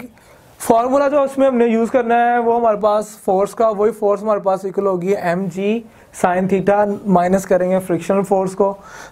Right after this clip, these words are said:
दूसरा formula हमने इसमें यूज़ करना है वो न्यूटन second law of motion से, F equals M A,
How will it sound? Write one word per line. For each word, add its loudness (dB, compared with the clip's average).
दूसरा 2
formula 2
हमने 0
इसमें 0
यूज़ 2
करना 2
है 0
वो 0
न्यूटन 0
second 0
law 2
of -4
motion -4
से, 0
F 0
equals 0
M 4
A, 2